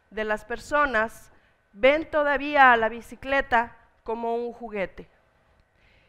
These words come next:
Y el problema entonces recae que el ciclista pierde una identidad, es decir,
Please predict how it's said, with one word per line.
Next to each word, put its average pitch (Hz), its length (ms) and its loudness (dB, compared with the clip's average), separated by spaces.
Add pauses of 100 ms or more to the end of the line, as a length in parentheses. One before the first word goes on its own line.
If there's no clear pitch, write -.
(800)
Y 262 120 -6
el 294 100 -4
problema 349 380 -2
entonces 359 420 -8
recae 330 460 4
que 311 80 -6
el 277 80 -10
ciclista 294 680 -8
pierde 311 520 4
una 277 220 -4
identidad, 240 720 -2 (800)
es 233 140 -10
decir, 269 440 -12